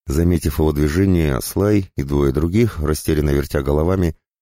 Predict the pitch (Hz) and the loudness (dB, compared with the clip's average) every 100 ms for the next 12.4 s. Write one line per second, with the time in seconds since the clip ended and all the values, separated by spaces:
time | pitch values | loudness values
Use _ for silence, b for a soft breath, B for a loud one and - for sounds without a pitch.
0 | _ 127 139 107 - 95 87 80 69 65 | _ 0 0 0 0 0 0 0 -2 -2
1 | - - - _ _ _ _ - 85 82 | -2 -6 -8 _ _ _ _ -4 -2 0
2 | 92 135 127 123 - 85 80 - 95 82 | 2 2 2 0 0 -2 0 0 2 2
3 | - 73 67 - - 76 78 76 - - | 0 0 0 -4 -10 -4 -2 -2 -4 -6
4 | - 69 64 - - _ _ _ _ _ | -2 0 -2 -4 -10 _ _ _ _ _
5 | - - 156 - 95 90 82 71 78 69 | -8 -2 -2 0 0 2 0 0 -2 0
6 | 85 113 104 98 95 _ _ - 85 90 | -2 0 0 0 -2 _ _ -2 0 0
7 | 87 85 78 78 82 80 - 104 101 90 | 0 0 -2 -4 0 -2 0 0 2 0
8 | 87 80 95 104 80 76 73 - 80 92 | -2 0 2 2 0 0 0 0 0 0
9 | 90 _ _ _ - - 90 90 - 117 | -2 _ _ _ -14 -4 0 0 2 2
10 | 104 90 - 87 - 87 - 80 82 - | 2 2 0 -4 -2 -4 -2 -2 -2 -2
11 | 82 92 82 71 73 76 - 80 73 67 | 0 0 0 0 0 -2 0 0 2 0
12 | 64 62 - | -2 -4 -4